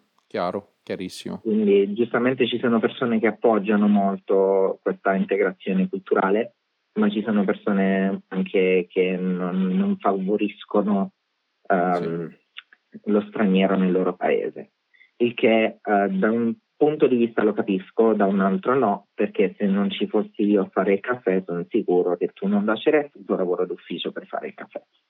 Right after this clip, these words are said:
Speaker 1: Ok, chiarissimo. Sì, è un po', diciamo, la situazione che si veniva a creare fino a qualche tempo fa in Italia, quando magari c'era ancora del lavoro, ovvero c'era il laureato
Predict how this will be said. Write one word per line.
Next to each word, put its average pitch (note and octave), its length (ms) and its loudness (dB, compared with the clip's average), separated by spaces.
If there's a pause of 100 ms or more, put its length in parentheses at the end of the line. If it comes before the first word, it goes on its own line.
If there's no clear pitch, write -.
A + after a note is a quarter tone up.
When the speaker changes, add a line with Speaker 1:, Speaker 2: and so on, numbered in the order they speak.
(340)
Speaker 1:
Ok, F2+ 460 -2
chiarissimo. F#2 800 -2
Sì, B2 220 2
è - 120 -2
un G2+ 160 -2
po', A#2+ 140 4
diciamo, A#2 280 0
la G2 100 0
situazione A2 600 -2
che F#2 320 -2 (280)
si - 200 -6
veniva G#2+ 380 0
a F#2+ 40 -6
creare G2+ 460 0
fino A2+ 220 -4
a G#2+ 60 -4
qualche G2+ 360 -2
tempo G2+ 300 -6
fa G2+ 140 -4
in G#2 80 -4
Italia, F#2 480 0
quando F2+ 280 -4
magari F#2 340 -2
c'era F2+ 180 -2
ancora F#2+ 300 -4
del F2+ 140 -4
lavoro, F2 500 -4
ovvero F2+ 600 -2 (640)
c'era G2+ 280 0
il E2+ 100 -2
laureato F#2+ 960 0